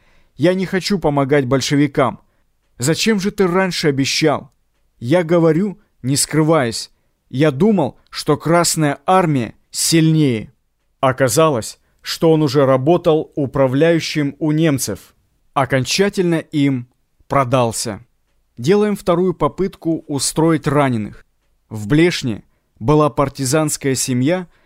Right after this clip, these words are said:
Станченко Степана. Его дочка, Проня, была в отряде. Другая дочка, Тося, учительница, жила пока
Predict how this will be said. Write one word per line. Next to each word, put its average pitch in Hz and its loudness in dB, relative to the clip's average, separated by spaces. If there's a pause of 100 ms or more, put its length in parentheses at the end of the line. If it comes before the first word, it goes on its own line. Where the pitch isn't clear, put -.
(140)
Станченко 170 -4
Степана. 123 -4 (420)
Его 143 0
дочка, 147 -2 (300)
Проня, 131 0 (360)
была 156 0
в 185 -4
отряде. 135 -2 (480)
Другая 151 0
дочка, 139 -2 (260)
Тося, 151 0 (280)
учительница, 135 -2 (340)
жила 156 0
пока 160 -2